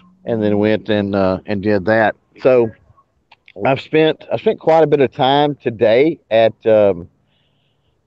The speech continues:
I don't know how you would put it, like, collectors' tables, people that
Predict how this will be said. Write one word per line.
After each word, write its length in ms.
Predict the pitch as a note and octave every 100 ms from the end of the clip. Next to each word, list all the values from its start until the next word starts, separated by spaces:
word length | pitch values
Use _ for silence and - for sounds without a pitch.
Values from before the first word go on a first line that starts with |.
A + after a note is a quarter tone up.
| _ -
I 60 |
don't 80 | C#3+
know 80 | C#3
how 120 | C3+
you 160 | C#3 A2+
would 160 | F2+
put 200 | - C3+
it, 180 | F#2+ -
like, 240 | A2+ -
collectors' 680 | - C3+ B2 D3+ - F#3+ F3+
tables, 480 | - F3 F#3+ G3 F3+
people 360 | D#3 D3+ D#3
that 260 | C#3+ A#2+